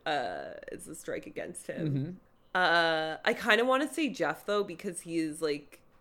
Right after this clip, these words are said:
Speaker 1: deranged.
Speaker 2: I feel like Jeff truly deserves it. Uh,
Speaker 1: Yeah.
Speaker 2: he pulled some stunts,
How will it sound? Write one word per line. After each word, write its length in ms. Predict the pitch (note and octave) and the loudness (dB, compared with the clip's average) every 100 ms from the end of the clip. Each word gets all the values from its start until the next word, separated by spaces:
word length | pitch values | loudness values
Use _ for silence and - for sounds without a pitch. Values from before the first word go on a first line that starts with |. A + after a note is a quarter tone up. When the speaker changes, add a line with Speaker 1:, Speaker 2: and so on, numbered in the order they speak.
| _ _ _ F3 | _ _ _ -2
Speaker 1:
deranged. 720 | E3+ D3+ A#2 - F2 - - B3 | 2 2 0 -6 -12 -12 0 8
Speaker 2:
I 100 | B3+ | 10
feel 240 | D4+ D#4+ | 12 12
like 280 | D4+ B3+ F3+ | 12 12 8
Jeff 340 | G#3+ G3+ G3 | 8 8 8
truly 360 | - G#3+ F3 D#3 | 4 6 8 6
deserves 460 | C#3 A2+ G#2+ F#2+ | 2 0 -4 -6
it. 160 | G2+ G#2+ - _ | -10 -12 -18 _
Uh, 540 | E3 C3+ B2+ A#2+ A2+ B2+ - | 2 4 6 6 4 0 -2
Speaker 1:
Yeah. 260 | G3 - D#3+ | 0 0 6
Speaker 2:
he 120 | B3 | 6
pulled 300 | A#3+ C#4+ B3+ | 12 12 10
some 160 | F#3+ D3 | 4 2
stunts, 640 | - - B2 - - | 2 2 2 -2 -8